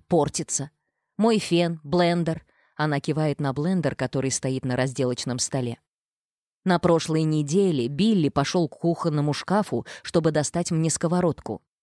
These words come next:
А когда он её достал, в ней оказались дождевые черви. «Черви!» Сара склоняется поближе ко мне и начинает говорить тише.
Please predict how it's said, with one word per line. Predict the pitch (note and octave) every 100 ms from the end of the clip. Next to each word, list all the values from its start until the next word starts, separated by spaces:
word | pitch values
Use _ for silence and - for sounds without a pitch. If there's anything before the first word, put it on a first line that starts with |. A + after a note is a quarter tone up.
| _ -
А | E3+
когда | F#3 F#3 F#3
он | F3
её | E3 F3+ F3 F3+
достал, | D3 C#3 - C4 C#4 - _ _ -
в | D#3
ней | G3+ F#3 D#3+
оказались | E3+ C#3+ E3+ A3 D#3+
дождевые | E3+ E3 D#3 C3+ C#3+ D3+ F#3
черви. | - A#3+ D3+ A#2+ - _ _ _ _ _
«Черви!» | - A#3+ D4 C#4+ A#3 A#3+ G#3 C3+ _ _ _ _
Сара | - - D#3+ E3
склоняется | - D3+ D#3 D#3+ C#3+ D#3
поближе | C#3+ C3+ D3+ C3+
ко | - C3
мне | C#3+ F3+ D#3+
и |
начинает | C3 - C#3 C3 B2
говорить | C3+ C#3+ D3
тише. | - C#3 G#2+ A2+